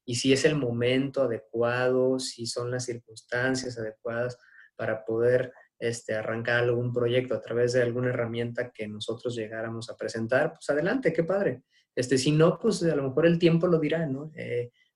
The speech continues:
pero sí, o sea, yo, yo sí, sí les, les diría, dense la oportunidad, eh, no se dejen, no se dejen llevar muchas ocasiones por,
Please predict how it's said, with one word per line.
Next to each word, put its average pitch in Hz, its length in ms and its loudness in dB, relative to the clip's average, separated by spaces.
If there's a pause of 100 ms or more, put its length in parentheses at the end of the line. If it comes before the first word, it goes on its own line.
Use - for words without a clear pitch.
(100)
pero 127 380 4
sí, 170 440 4
o 160 60 4
sea, 165 140 0
yo, 170 120 4
yo 175 240 0
sí, 180 340 0
sí 165 200 0
les, 165 320 -2
les 135 140 2
diría, 139 280 0
dense 156 260 0
la 165 60 2
oportunidad, 127 720 -2 (400)
eh, 117 580 0 (440)
no 147 360 0
se 185 200 2
dejen, 170 420 2 (140)
no 143 120 0
se 151 160 -4
dejen 147 360 -2
llevar 123 260 -2
muchas 127 260 -10
ocasiones 120 560 -12
por, 110 200 -8